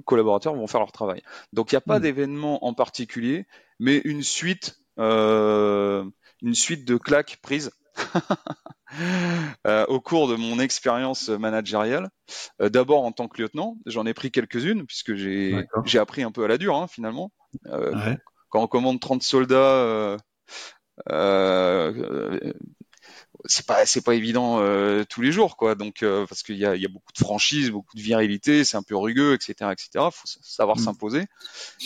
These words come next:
Speaker 1: Et puis, on, on apprend très vite que, euh, à l'armée, en fait, il n'y a pas de mauvaise équipe, quoi. Il y a que des mauvais chefs.
Speaker 2: Ah.
Speaker 1: Ouais.
Speaker 2: Ça, j'aime bien aussi parce que ça me rappelle, euh, euh, j'arrive pas à retrouver les références. À chaque fois que j'en parle, je, je,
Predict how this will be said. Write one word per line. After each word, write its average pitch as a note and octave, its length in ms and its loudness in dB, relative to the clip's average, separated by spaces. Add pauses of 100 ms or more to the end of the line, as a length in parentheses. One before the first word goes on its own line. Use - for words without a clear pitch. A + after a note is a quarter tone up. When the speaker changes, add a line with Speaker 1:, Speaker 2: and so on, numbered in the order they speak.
Speaker 1:
Et A2 80 0
puis, - 120 0
on, A#2 160 2
on B2 140 2
apprend A#2+ 320 0
très B2 200 -4
vite F3+ 320 -6
que, B2+ 100 -6
euh, G#2+ 600 2
à F2 60 0
l'armée, G2+ 260 0
en A#2 100 -2
fait, - 280 0
il G2+ 180 -8 (380)
n'y A2 60 4
a - 20 4
pas C#3 140 0
de C3 40 -6
mauvaise G#2+ 300 -4
équipe, C3+ 300 -10
quoi. - 180 -16 (480)
Il - 20 4
y A2 40 4
a G#2 40 2
que - 140 2
des B2+ 100 2
mauvais A2 220 2
chefs. - 340 -2 (760)
Speaker 2:
Ah. - 360 -2 (540)
Speaker 1:
Ouais. G2 240 0
Speaker 2:
Ça, A#3 180 4
j'aime F#3 200 4
bien E3+ 180 4
aussi F3 300 2
parce E3 220 0
que B2 200 2 (420)
ça C3+ 200 2
me C3 60 2
rappelle, D3+ 400 2
euh, A2+ 240 4 (400)
euh, A#2 280 2
j'arrive B2+ 320 2
pas - 80 2
à F3+ 40 4
retrouver C3 420 4
les A2+ 100 6
références. A2+ 460 0
À G#2+ 60 0
chaque C3 180 0
fois D3+ 140 2
que B2+ 60 4
j'en A#2 140 2
parle, C#3 240 0
je, G2+ 300 -2
je, G2 160 -4